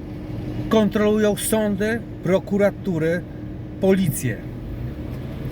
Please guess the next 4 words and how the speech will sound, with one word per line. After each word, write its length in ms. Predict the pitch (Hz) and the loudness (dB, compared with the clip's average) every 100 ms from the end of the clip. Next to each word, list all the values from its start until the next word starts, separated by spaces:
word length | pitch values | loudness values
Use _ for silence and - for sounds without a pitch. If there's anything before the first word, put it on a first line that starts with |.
| - 120 - - - - - - - - - - - - - 120 123 - - - - - - - - - - - - - - - - - - - - - | -4 -4 -4 -4 -4 -4 -4 -2 -4 -4 -6 -6 -4 -4 -4 -4 -4 -6 -4 -4 -4 -4 -6 -6 -6 -6 -4 -4 -4 -4 -4 -4 -6 -6 -6 -6 -6 -6
które 380 | - 226 202 208 | 4 6 6 2
kontrolują 720 | - 220 208 208 214 262 269 | 0 -2 0 0 0 0 0
całą 300 | - 262 254 | 0 0 0
budżetówkę 1200 | 208 196 247 185 220 202 320 311 - 131 123 170 | -2 0 0 2 2 2 0 0 0 2 4 2